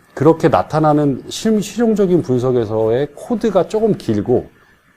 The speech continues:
조금 길 수 있어요. 그리고 파이썬은 분석한 것들이 다른 프로그램 개발 언어와 바로 좀 연관이, 연동이 됩니다. 그러니까 뭐 자바나 자바스크립트나 피에이치피나 이런 것들이. 물론 R도 가능해요.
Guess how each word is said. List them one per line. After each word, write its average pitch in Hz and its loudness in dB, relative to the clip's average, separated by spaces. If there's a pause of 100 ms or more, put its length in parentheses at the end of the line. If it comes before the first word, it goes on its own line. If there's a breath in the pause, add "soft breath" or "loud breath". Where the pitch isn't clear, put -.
(120)
조금 165 -2
길 113 -4
수 - -8
있어요. 90 -12
그리고 156 2 (340 loud breath)
파이썬은 220 2
분석한 180 2
것들이 160 2
다른 170 4
프로그램 175 -2
개발 131 4
언어와 113 0 (280 loud breath)
바로 147 2
좀 123 0
연관이, 135 2 (120)
연동이 156 4
됩니다. 82 -10 (360)
그러니까 104 -4
뭐 92 -6
자바나 101 -4
자바스크립트나 95 -8
피에이치피나 147 -6
이런 95 -8
것들이. 123 -10 (560 soft breath)
물론 196 6
R도 170 4
가능해요. 107 -2